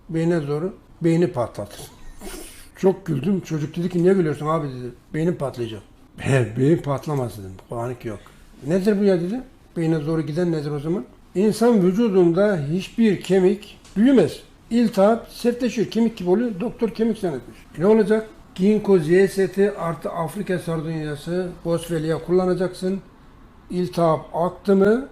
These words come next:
O kemik gibi olan serçe iltihaptır. Aktı mı? Kurtuldun kemik. Kemik diye bir şey yok. Kemik sadece agromegalide büyür. El, yüz, ayak. O da hipofiz bezesinin sapında tümör olursa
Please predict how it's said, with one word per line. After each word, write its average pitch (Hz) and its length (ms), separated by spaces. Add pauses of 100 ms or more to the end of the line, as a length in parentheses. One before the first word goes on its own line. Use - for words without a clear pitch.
(200)
O 180 140
kemik 185 300
gibi 165 120
olan 165 160
serçe 180 520 (120)
iltihaptır. 165 640 (220)
Aktı 208 300
mı? 220 160 (280)
Kurtuldun 202 480
kemik. 175 340
Kemik 170 260
diye 175 120
bir 147 40
şey 160 140
yok. 131 100 (220)
Kemik 220 280
sadece 208 560
agromegalide 165 920
büyür. 113 180 (140)
El, 143 280
yüz, 135 300
ayak. 113 260 (340)
O 165 180
da 196 260 (100)
hipofiz 165 400
bezesinin 156 360
sapında 185 720 (220)
tümör 180 320
olursa 165 360